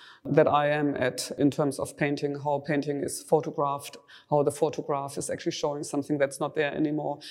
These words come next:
And at the same time, it connects and resonates with traditions. And that's, I think, so special about Venice, that you have your work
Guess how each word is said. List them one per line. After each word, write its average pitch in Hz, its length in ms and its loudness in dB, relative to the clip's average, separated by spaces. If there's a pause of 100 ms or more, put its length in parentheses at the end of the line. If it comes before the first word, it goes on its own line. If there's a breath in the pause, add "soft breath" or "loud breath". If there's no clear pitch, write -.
(140 loud breath)
And 170 100 8
at - 140 4
the 147 80 -2
same 165 260 2
time, 160 260 0
it 151 120 -2
connects 151 400 -2
and 156 100 0
resonates 151 640 -4 (280 loud breath)
with 151 180 6
traditions. 147 760 -2 (300 loud breath)
And 165 120 8
that's, 170 300 4
I 156 120 2
think, 165 260 2
so 156 200 0
special 165 400 -2
about - 260 -2
Venice, 151 380 -4
that 165 140 -6
you 151 120 4
have 151 320 -4
your 151 180 4
work 151 420 -6